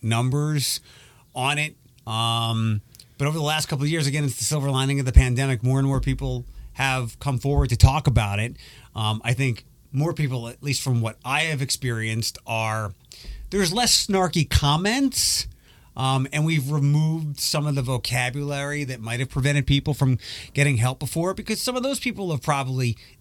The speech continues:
dealt with anxiety and the uncertainty and the isolation and all these things. And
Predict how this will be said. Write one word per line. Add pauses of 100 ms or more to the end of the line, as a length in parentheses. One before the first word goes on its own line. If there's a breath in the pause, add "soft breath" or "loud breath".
dealt
with
anxiety
and
the
uncertainty
and
the
isolation
and
all
these
things.
And